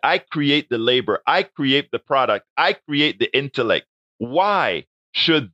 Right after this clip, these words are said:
they make in the order of millions, and I'm making sixty thousand dollars and trying to s-, be able to afford my health insurance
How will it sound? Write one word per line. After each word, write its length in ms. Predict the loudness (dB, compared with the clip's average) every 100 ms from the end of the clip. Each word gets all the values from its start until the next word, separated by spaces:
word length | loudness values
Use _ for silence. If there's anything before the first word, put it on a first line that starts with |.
| -2
they 220 | 0 0
make 380 | 0 0 0 -2 _ _ _ -6
in 140 | -2 -2
the 100 | -2
order 320 | 0 0 0 -2
of 160 | -4 -4
millions, 920 | -6 -2 0 0 -2 -2 -8 -10 -12 _ _ _ _ -6
and 100 | -2
I'm 160 | 0 0
making 300 | -2 -2 -6
sixty 360 | -4 -6 -6
thousand 420 | -2 -2 -2 -2 0
dollars 340 | 0 0 -2
and 140 | -4
trying 300 | -2 -2 -2
to 80 | -4
s-, 120 | -12 _ _ _
be 100 | -2
able 160 | 0 0
to 120 | 0
afford 340 | -4 -2 -2 0
my 180 | 0 2
health 260 | 0 0
insurance 520 | -4 -4 -2 0 -2